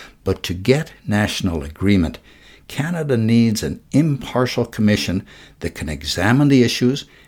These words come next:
and build understanding and support for solutions. Politicians can't do this. A new Senate could. Finally, There's a desperate need for legislation to regulate social media. The current government is trying to address this problem.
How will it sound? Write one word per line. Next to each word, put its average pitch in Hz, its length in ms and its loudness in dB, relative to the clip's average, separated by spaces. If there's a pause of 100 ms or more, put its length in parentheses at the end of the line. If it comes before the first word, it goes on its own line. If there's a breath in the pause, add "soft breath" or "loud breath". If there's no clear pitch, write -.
and 82 180 -4
build 92 240 4
understanding 117 920 -2
and 95 200 -2
support - 480 -2
for - 140 -4
solutions. 90 800 -4 (240 soft breath)
Politicians 131 680 -2
can't - 320 -8
do 131 200 4
this. - 260 -6 (480 soft breath)
A 85 100 -8
new 107 300 4
Senate - 520 -2 (320)
could. - 340 -4 (1160)
Finally, 139 520 0 (340 soft breath)
There's 139 180 2
a 123 40 2
desperate 107 800 -4
need 95 240 4
for 92 140 -2
legislation 92 640 0
to 80 80 -6
regulate 87 460 -2
social 85 400 -2
media. 87 420 -2
The 71 360 -10
current 85 280 -2
government 82 360 -4
is - 120 -8
trying 87 440 -4
to 104 100 2
address 104 320 0
this 110 140 -4
problem. 98 500 -4